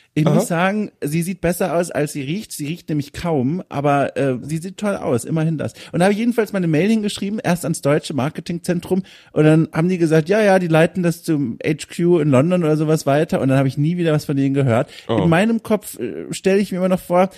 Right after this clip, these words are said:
Speaker 1: die geben sich mit der Antwort einfach richtig viel Mühe gerade, deswegen dauert das ein bisschen. Man kennt das ja,
Speaker 2: Mhm.
Speaker 1: das wird prokrastiniert, bei allen Leuten auf der To-Do-Liste steht, antworten Sie diesem Dom Scott endlich mal,
Speaker 2: <laughs>
Speaker 1: äh, aber mal gucken. Also leider momentan noch nichts gehört.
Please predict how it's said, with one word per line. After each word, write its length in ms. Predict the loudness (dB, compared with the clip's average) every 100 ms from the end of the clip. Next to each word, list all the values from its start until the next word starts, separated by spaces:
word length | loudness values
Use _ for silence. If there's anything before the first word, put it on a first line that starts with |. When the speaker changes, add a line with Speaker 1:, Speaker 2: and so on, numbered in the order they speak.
| -20 _
Speaker 1:
die 100 | -6
geben 300 | 0 2 2
sich 160 | 0 0
mit 160 | 0 0
der 120 | 2
Antwort 360 | 2 2 -2
einfach 360 | 0 -2 0 -2
richtig 280 | -4 -6 -6
viel 160 | -2
Mühe 260 | 2 4 4
gerade, 340 | 2 -4 0 0
deswegen 320 | 0 0 0
dauert 300 | -2 -2 -2
das 160 | -4 -4
ein 60 |
bisschen. 220 | -8 -4 -4
Man 120 | -2
kennt 240 | 0 0
das 160 | 0 0
ja, 160 | 2
Speaker 2:
Mhm. 260 | 2 2 0
Speaker 1:
das 160 | 0 2
wird 140 | 2
prokrastiniert, 800 | 2 0 2 0 -2 -2 -2 -2
bei 160 | -2 0
allen 220 | 2 2
Leuten 280 | 2 2 0
auf 120 | -2
der 100 | -2
To-Do-Liste 480 | -2 -2 0 0 -4
steht, 260 | -4 -4
antworten 460 | 0 0 0 -2 -2
Sie 100 | -2
diesem 360 | 0 2 0 -2 -10 _
Dom 180 | 2 2
Scott 300 | 2 -2 2
endlich 320 | 0 0 0
mal, 360 | 0 2 2 0 -6
Speaker 2:
<laughs> 160 | -2 4
Speaker 1:
äh, 560 | 6 8 8 6 4 0
aber 420 | 2 4 4 4
mal 180 | 0 -2
gucken. 380 | -4 -8 -6
Also 240 | -4 -2 2
leider 300 | 2 2 2
momentan 300 | 2 2 2
noch 160 | 0 -2
nichts 220 | -2 -4
gehört. 420 | -6 -4 -8 -12